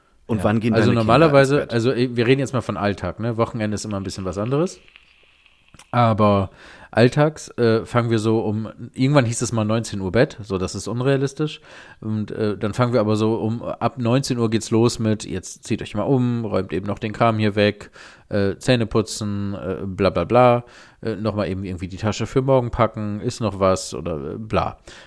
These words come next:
Speaker 2: So, das
Speaker 1: Und
Speaker 2: zieht sich
Speaker 1: wie
Speaker 2: dann.
Speaker 1: ist das? Fällt denen dann immer wieder was Neues ein, was sie
Speaker 2: Ja,
Speaker 1: eben noch
Speaker 2: klar.
Speaker 1: machen müssen? Ja, ne?
Speaker 2: Natürlich.
Speaker 1: Es wird,
Speaker 2: Und es
Speaker 1: es
Speaker 2: sind
Speaker 1: wird
Speaker 2: ja auch so
Speaker 1: behandelt, ne?
Speaker 2: No-Brainer, die immer gehen, dass man auf gar keinen Fall was dagegen sagen kann.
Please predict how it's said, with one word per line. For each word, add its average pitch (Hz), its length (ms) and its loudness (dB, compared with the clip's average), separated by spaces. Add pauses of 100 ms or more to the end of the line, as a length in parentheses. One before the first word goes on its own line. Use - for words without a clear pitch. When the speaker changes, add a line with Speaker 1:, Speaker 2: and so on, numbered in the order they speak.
Speaker 2:
So, - 160 0
das 120 220 2
Speaker 1:
Und 143 140 6
Speaker 2:
zieht 156 120 -2
sich 110 240 -2
Speaker 1:
wie 143 60 6
Speaker 2:
dann. 185 80 8
Speaker 1:
ist 147 160 4
das? 214 200 4
Fällt 165 340 4
denen 180 140 6
dann 143 120 4
immer 165 260 2
wieder 156 200 4
was 131 160 0
Neues 147 280 4
ein, 131 260 0
was 131 180 2
sie 151 140 0
Speaker 2:
Ja, 82 120 4
Speaker 1:
eben 135 140 2
noch 120 100 4
Speaker 2:
klar. 113 220 4
Speaker 1:
machen 120 220 4
müssen? 127 340 0
Ja, 95 180 4
ne? 95 140 0
Speaker 2:
Natürlich. 139 340 2
Speaker 1:
Es 110 80 0
wird, 170 140 4
Speaker 2:
Und 127 100 6
es 131 60 6
Speaker 1:
es 117 60 4
Speaker 2:
sind 131 60 8
Speaker 1:
wird 147 80 6
Speaker 2:
ja - 140 8
auch 131 100 6
so 135 140 6
Speaker 1:
behandelt, 113 100 6
ne? 127 100 8
Speaker 2:
No-Brainer, 120 340 6
die 110 180 0
immer 156 240 8
gehen, 101 380 0 (120)
dass 113 240 2
man 110 260 -2
auf 107 160 -4
gar 117 140 4
keinen 135 160 0
Fall 117 240 2
was 113 140 2
dagegen 101 320 0
sagen 113 260 2
kann. 78 280 -6